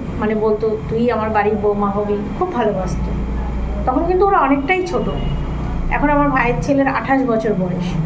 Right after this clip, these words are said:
তাহলে তেরো বছর আগে চলে যাও, পনেরো ষোলো বছর হবে। তারপর তো ভাই এক্সপায়ার হয়ে গেল। তারপরে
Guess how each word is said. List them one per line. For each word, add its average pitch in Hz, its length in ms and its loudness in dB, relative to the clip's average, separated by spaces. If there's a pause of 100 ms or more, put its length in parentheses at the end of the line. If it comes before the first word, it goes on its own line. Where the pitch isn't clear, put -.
(760)
তাহলে 247 280 2
তেরো 262 200 4
বছর 277 260 4
আগে 240 280 0
চলে 240 220 4
যাও, 233 200 2
পনেরো 254 280 2
ষোলো 254 240 0
বছর 226 340 0
হবে। 214 220 0 (1040)
তারপর 277 180 4
তো 277 120 2
ভাই 233 300 2
এক্সপায়ার 220 420 0
হয়ে 208 180 2
গেল। 202 200 -2 (880)
তারপরে 320 360 2